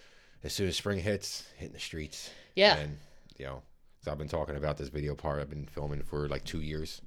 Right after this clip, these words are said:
Speaker 2: Oh my
Speaker 1: Sin-,
Speaker 2: God.
Speaker 1: since the beginning of covid, of the lockdown in
Speaker 2: Yeah.
Speaker 1: twenty, I've been trying to film a, a part.
Speaker 2: Oh,
Speaker 1: And,
Speaker 2: man.
Speaker 1: like, yeah, I'm getting
Speaker 2: You gotta
Speaker 1: older.
Speaker 2: finish it.
Speaker 1: Yeah. I got, like, a minute of footage.
Speaker 2: All right.
Speaker 1: But, um,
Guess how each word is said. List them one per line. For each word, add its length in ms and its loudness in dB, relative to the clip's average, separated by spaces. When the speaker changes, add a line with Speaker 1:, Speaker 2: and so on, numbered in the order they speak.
Speaker 2:
Oh 40 -8
my 120 -10
Speaker 1:
Sin-, 180 2
Speaker 2:
God. 160 -4
Speaker 1:
since 240 -4
the 40 -4
beginning 580 4
of 180 0
covid, 420 6
of 80 -2
the 80 4
lockdown 560 4
in 100 0
Speaker 2:
Yeah. 160 6
Speaker 1:
twenty, 220 2
I've 120 2
been 100 0
trying 220 2
to 60 -4
film 220 -4
a, 40 -6
a 20 -6
part. 340 -2
Speaker 2:
Oh, 140 -6
Speaker 1:
And, 80 -10
Speaker 2:
man. 120 0
Speaker 1:
like, 260 -2
yeah, 140 4
I'm 520 -10
getting 80 2
Speaker 2:
You 60 6
gotta 80 4
Speaker 1:
older. 60 6
Speaker 2:
finish 220 2
it. 280 0
Speaker 1:
Yeah. 220 2
I 80 -4
got, 160 4
like, 100 0
a 60 0
minute 260 -4
of 80 -8
footage. 500 -6
Speaker 2:
All 60 -4
right. 160 -2
Speaker 1:
But, 120 4
um, 180 4